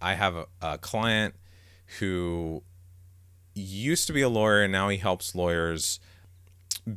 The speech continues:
be more flexible, systematize their businesses so that they can grow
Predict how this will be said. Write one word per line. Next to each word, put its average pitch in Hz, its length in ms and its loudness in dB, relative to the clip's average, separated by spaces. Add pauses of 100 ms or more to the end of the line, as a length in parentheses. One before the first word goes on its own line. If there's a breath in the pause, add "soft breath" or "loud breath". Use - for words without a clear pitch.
(200)
be 113 140 2
more 117 240 4
flexible, 104 680 2
systematize 92 800 0
their 87 120 -2
businesses 85 880 -4 (240 loud breath)
so - 220 -2
that 85 180 -4
they 87 120 0
can 85 200 -8
grow 78 520 -2